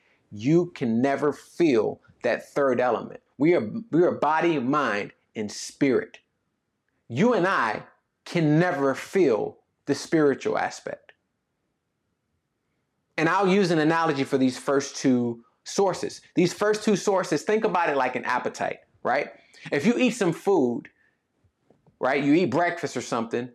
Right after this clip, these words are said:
six hours from that time you ate breakfast, or eight hours from that time you ate breakfast, or maybe even sooner,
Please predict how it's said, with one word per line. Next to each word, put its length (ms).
six 360
hours 320
from 260
that 180
time 240
you 100
ate 140
breakfast, 640
or 180
eight 160
hours 240
from 120
that 140
time 300
you 160
ate 220
breakfast, 420
or 80
maybe 260
even 200
sooner, 440